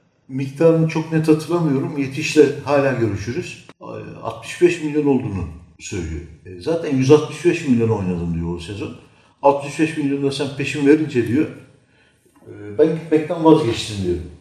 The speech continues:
Galatasaray'a. Sonra Metin Oktay'la döndüler onlar. Ama, e, yıllarca, e, Yetiş bana hep, e, "Ya benim geleceğimi mahvettin." Halbuki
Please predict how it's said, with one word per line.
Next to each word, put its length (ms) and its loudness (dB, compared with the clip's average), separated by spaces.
Galatasaray'a. 680 0
Sonra 240 0
Metin 240 0
Oktay'la 400 2
döndüler 320 2
onlar. 540 -4
Ama, 480 0
e, 60 -14
yıllarca, 680 0
e, 440 -6
Yetiş 360 -6
bana 200 0
hep, 100 2
e, 60 -12
"Ya 240 4
benim 220 0
geleceğimi 500 2
mahvettin." 580 -6
Halbuki 480 2